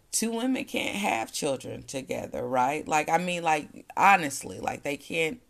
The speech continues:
literally have intercourse and then have kids that the natural way. They can't. That's just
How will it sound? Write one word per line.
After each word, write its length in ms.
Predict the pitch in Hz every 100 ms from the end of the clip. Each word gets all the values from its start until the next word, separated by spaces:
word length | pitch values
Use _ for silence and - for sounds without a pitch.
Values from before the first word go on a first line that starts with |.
| -
literally 760 | 143 165 160 147 139 135 120 - _ 135 - _ _
have 300 | 143 160 156
intercourse 840 | - 160 156 - 135 117 117 - - - - _
and 240 | - 147 143
then 160 | 147
have 320 | 147 147 135 -
kids 720 | - 113 57 - - - -
that 400 | 131 143 127 -
the 120 | 143
natural 560 | 139 139 123 - 117 107
way. 380 | - - - - _ _
They 160 | - 190
can't. 520 | 220 330 202 139 -
That's 240 | 139 139 -
just 280 | 175 175